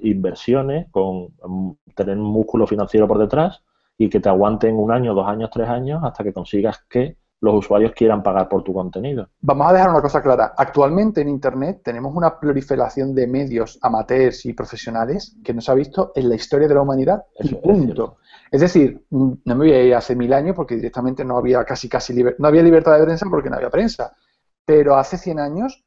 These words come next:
Speaker 2: tú quieres lanzar un periódico y tú necesía-, necesitabas muchísima gente que pusiera muchísimo dinero para hacer algo muy gordo. Eh, medios como The Verge, no creáis que se nutren de la publicidad. Ellos tienen inversores detrás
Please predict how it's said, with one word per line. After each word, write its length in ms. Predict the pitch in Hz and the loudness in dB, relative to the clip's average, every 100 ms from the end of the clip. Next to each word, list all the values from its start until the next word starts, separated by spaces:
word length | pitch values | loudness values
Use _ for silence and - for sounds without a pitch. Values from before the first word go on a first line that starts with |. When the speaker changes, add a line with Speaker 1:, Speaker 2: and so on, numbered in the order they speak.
| _ - | _ -10
Speaker 2:
tú 120 | 131 | -4
quieres 220 | 156 170 | -2 0
lanzar 260 | 151 135 151 | -2 0 -2
un 100 | 151 | 0
periódico 520 | 139 139 160 196 196 | 0 2 0 2 0
y 40 | |
tú 80 | - | -2
necesía-, 480 | 117 135 - 165 196 - | -10 -10 -2 -2 -2 -8
necesitabas 560 | 117 110 113 139 202 - _ _ - | -20 -8 -2 0 0 -6 _ _ -18
muchísima 540 | 123 - - - 180 | -16 -14 -14 -6 -6
gente 220 | 160 165 202 | -4 -8 -10
que 120 | 160 | -10
pusiera 280 | - 170 156 | -8 -4 -4
muchísimo 480 | 123 - 131 175 | -6 -14 -6 -2
dinero 380 | 170 165 175 254 - _ _ _ | 0 0 0 -2 -10 _ _ _
para 200 | 123 120 | -4 -4
hacer 220 | - 127 | -4 2
algo 180 | 139 156 | 4 4
muy 180 | 190 139 | 4 4
gordo. 460 | 131 214 139 117 _ _ _ | 4 4 2 -4 _ _ _
Eh, 320 | 131 123 123 - | -8 -6 -8 -6
medios 320 | 135 139 156 | 0 0 0
como 200 | 170 160 | 0 2
The 80 | 156 | 6
Verge, 440 | 156 233 - - | 4 2 -4 -14
no 80 | 127 | -10
creáis 300 | 135 135 127 | -2 -2 -2
que 80 | - | -4
se 240 | - 131 | -4 -2
nutren 320 | - 151 143 131 | -2 -4 -4 -2
de 60 | |
la 120 | 131 | -2
publicidad. 540 | 123 123 117 - 175 170 - - | -4 -10 -10 -2 -2 -2 -8 -14
Ellos 240 | 123 117 | -14 -10
tienen 240 | 135 151 | -8 -6
inversores 480 | 151 127 117 139 143 | -2 0 0 0 2
detrás 360 | 147 135 160 | 2 4 2